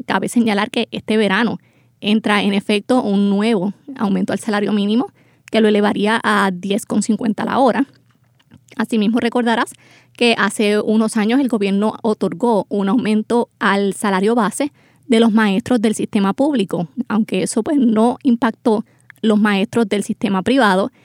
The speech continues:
En muchas instancias sí tuvieron que hacer algunos ajustes en los salarios que le ofrecen a sus docentes para mantenerse competitivos y no perder, ¿verdad?, que no hubiese un éxodo masivo de maestros del sistema privado al sistema público.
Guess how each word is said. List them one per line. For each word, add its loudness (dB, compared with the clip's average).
En 4
muchas 2
instancias 2
sí -4
tuvieron 0
que -2
hacer -2
algunos 0
ajustes -4
en 2
los 2
salarios 0
que -2
le 4
ofrecen 0
a 2
sus -2
docentes 0
para 0
mantenerse -2
competitivos 0
y 4
no 4
perder, 2
¿verdad?, 2
que -2
no 0
hubiese 0
un 2
éxodo 0
masivo 0
de 0
maestros 0
del -2
sistema 0
privado 0
al 2
sistema 0
público. -2